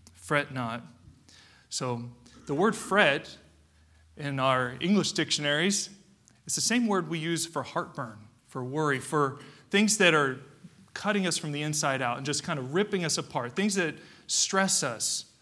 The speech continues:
Well, the Bible says, "Fret not."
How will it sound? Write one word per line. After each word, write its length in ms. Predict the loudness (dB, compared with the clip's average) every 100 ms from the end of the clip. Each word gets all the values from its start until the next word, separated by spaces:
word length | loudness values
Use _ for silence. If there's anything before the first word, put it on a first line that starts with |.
| _ _ _ _ _ _ _ _ _ _ _ -14
Well, 140 | -6
the 100 | -2
Bible 240 | 0 0 0
says, 240 | -2 -2
"Fret 320 | -4 -6 -6
not." 320 | -4 -4 -4